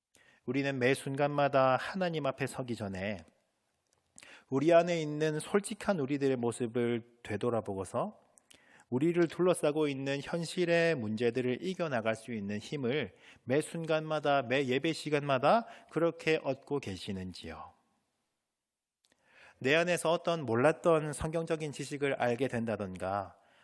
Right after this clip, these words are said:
나의 내면에서 일어나는 어떤 신앙의 확신 같은 것, 나만 알 수 있는 그런 부분들은 다 제외하고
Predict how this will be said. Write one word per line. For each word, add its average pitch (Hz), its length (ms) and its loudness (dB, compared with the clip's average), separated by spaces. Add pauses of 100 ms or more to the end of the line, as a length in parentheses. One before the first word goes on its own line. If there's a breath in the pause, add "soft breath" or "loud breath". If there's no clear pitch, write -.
나의 160 380 2
내면에서 143 560 0
일어나는 139 480 0
어떤 151 340 0
신앙의 180 440 -2
확신 196 360 -8
같은 123 320 -8
것, 139 220 -4 (400 loud breath)
나만 196 500 4
알 127 180 2
수 - 180 -6
있는 139 340 -4
그런 180 320 -2
부분들은 139 500 -4
다 101 220 -6
제외하고 107 840 -4